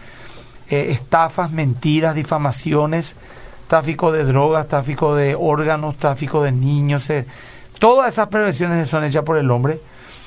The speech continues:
Nuestro problema no solamente es el pecado, sino que el pecado también sujetó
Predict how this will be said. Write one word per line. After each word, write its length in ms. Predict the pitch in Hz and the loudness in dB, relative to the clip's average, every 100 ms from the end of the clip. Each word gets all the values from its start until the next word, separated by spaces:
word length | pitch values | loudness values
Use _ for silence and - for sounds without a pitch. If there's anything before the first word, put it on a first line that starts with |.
| - - - | -20 -10 -2
Nuestro 240 | 170 185 | 0 0
problema 360 | 202 185 220 247 | 0 0 2 2
no 140 | 247 | 0
solamente 800 | 220 262 226 233 262 208 208 185 | 0 0 0 -2 -2 -2 -2 0
es 220 | 185 - - - - - - - - - - | -2 -4 -20 -20 -20 -20 -20 -20 -20 -20 -8
el 220 | 165 170 175 | -2 0 0
pecado, 540 | 196 - 175 170 143 | -2 2 2 4 0
sino 260 | 120 175 185 | -2 -2 0
que 100 | 202 | -2
el 100 | 202 | -2
pecado 420 | 180 - 196 233 | -4 0 0 2
también 500 | 233 196 196 214 220 - - - - | 0 0 0 -2 -6 -14 -16 -18 -10
sujetó 840 | - 220 - 190 - 233 226 160 | -4 -2 0 -2 2 4 4 0